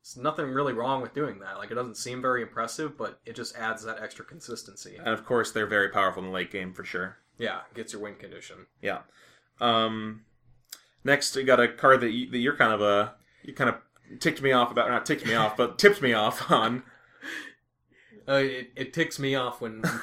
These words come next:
Speaker 1: people
Speaker 2: <laughs>
Speaker 1: exile my graveyard.
Speaker 2: For sure.
Speaker 1: So, uh, this one, not a super powerful card, but it's nice in that it kind of fills two spots on the curve, and it's a Deadeye Tracker. It's a pirate out of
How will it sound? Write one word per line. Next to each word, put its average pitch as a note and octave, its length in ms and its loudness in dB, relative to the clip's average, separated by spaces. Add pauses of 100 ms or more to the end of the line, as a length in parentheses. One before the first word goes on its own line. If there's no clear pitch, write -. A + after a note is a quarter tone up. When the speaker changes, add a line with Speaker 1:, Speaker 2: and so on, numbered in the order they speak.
(120)
Speaker 1:
people A#2 200 -2
Speaker 2:
<laughs> - 20 -4
Speaker 1:
exile A#2 420 -6
my G#2 120 -10
graveyard. A2 640 -6 (100)
Speaker 2:
For A2 100 0
sure. G2 240 4
Speaker 1:
So, A2+ 460 -4 (440)
uh, A#2 340 -2 (560)
this G#3+ 140 0
one, A3+ 200 4
not F#3+ 240 4
a F3 40 0
super F3+ 340 2
powerful D3 460 0
card, D#3 420 2 (380)
but C3+ 200 2
it's C3 160 -4
nice D3+ 320 0
in D3 180 -4
that C3+ 240 -2
it B2+ 120 -8
kind D3+ 300 -2
of C3+ 260 -2 (560)
fills C3+ 420 0
two C3 220 -8
spots C#3 380 -2
on D3 160 -4
the D3 80 -6
curve, D#3+ 440 -2
and B2 140 -8
it's A#2 180 -8
a A2 320 -4
Deadeye D3 300 2
Tracker. G#2 640 -6 (400)
It's A#2+ 180 -8
a A2 260 -4
pirate C#3 360 2
out A#2+ 160 0
of - 400 -8